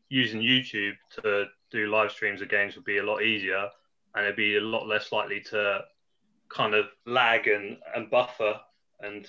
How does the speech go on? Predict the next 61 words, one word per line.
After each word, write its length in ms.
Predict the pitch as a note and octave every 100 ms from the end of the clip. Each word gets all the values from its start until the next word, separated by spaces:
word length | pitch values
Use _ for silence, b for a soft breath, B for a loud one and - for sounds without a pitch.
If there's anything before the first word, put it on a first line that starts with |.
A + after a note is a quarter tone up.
| - _ _ _
you 100 | A#2+
know, 60 | G2
it 120 | G#2+
just 160 | - -
ruins 240 | B2+ A2+
the 60 | A2
whole 180 | A2 A2
experience, 420 | - B2 A2 G#2+
like 140 | G#2
you 40 | G2+
say, 260 | A#2 A2+
Jay. 340 | G2+ F#2+ G#2 G#2 _ _ _ _ _
And, 180 | G#2+ G#2
um, 420 | G#2+ A2 G#2+ G#2 _ _ _ _ _
you 100 | A#2+
know, 240 | G#2+ A2 - -
I 60 | B2+
watched 320 | B2 - -
the, 440 | B2 A2+ A2 A2 - _ _ _ -
the 80 | A2+
Youth 220 | D3+ D3+
Cup 200 | - -
final 380 | G#2 F#2+ F#2 F#2 _ _ G2+
that 100 | G2+
we 80 |
won 160 | A2 G#2
against 240 | G#2 G#2+
Rotherham. 360 | C3 B2 F#2+ F#2
That 120 | A2
was 100 | G#2+
on 120 | G2
YouTube. 420 | G2+ F#2+ - F#2+ G#2+
I 40 |
know 100 | A2+
it 80 | G#2
was 100 | G2
free, 320 | - A#2 G2+
but 200 | G#2 F#2+ - _ _ _
you 100 | A2
could 140 | B2 C3
do 120 | B2
a 40 |
subscription 560 | G#2+ G#2+ - C3+ - G#2
service 420 | - G#2+ G2+ -
on 140 | G#2+
there. 320 | A2 A2 F#2 - _ _ _ C3+
People 240 | A2+ A2
pay 240 | A#2+ A2
to 100 | G#2
watch 220 | A2 A2 A2
it 60 |
on 80 | G2+
YouTube, 460 | A#2 A2 G2 F#2+ G#2
and 100 | G#2
you're 100 | G2+
gonna 140 | G#2+
get 160 | G#2 G#2+
a 40 |
much 240 | A#2 - -
better 180 | G2+ F#2+
service 580 | B2 A#2+ F#2 F#2 -